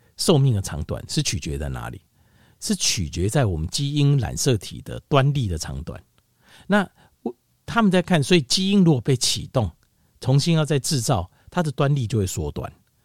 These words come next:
染色体就会缩短。那缩短的越快，你的寿命就越短。那以随意吃，你随便高兴吃就吃，它的身体里面的百分之十八percent的基因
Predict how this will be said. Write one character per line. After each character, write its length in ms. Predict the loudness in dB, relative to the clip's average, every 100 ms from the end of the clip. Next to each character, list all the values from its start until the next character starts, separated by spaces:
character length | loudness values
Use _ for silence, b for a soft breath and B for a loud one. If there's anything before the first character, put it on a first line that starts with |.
| _
染 180 | -2 2
色 160 | 4
体 140 | 4 2
就 80 | -4
会 80 |
缩 220 | -6 -8 -10
短。 180 | -12 -14 b b b
那 100 | 0
缩 220 | 4 6 4
短 200 | 2 0
的 60 |
越 240 | 2 2 4
快， 220 | 2 0
你 80 | -2
的 80 |
寿 160 | 0 2
命 160 | 2 2
就 100 | -2
越 200 | -4 -8
短。 200 | -12 -18 _ B B B B
那 160 | 2 2
以 320 | 0 -6 -8 -14
随 380 | -8 -2 0 2
意 220 | 2 0
吃， 360 | 0 2 0 0
你 100 | -2
随 160 | 0 2
便 180 | 2
高 140 | 2 2
兴 160 | 2
吃 140 | 0 2
就 140 | 2
吃， 280 | 2 -2 -2 b b b b _ _
它 260 | -2 0 2
的 180 | 0
身 220 | 2 2 2
体 160 | 0
里 160 | -8 -4
面 200 | -2 -2
的 100 | -2
百 240 | -4 -4
分 180 | 0 2
之 140 | 2 0
十 160 | -2
八 240 | -2 -2 -2
percent 380 | -2 -2 0
的 100 | 0
基 320 | -2 -2 0 2
因 180 | 0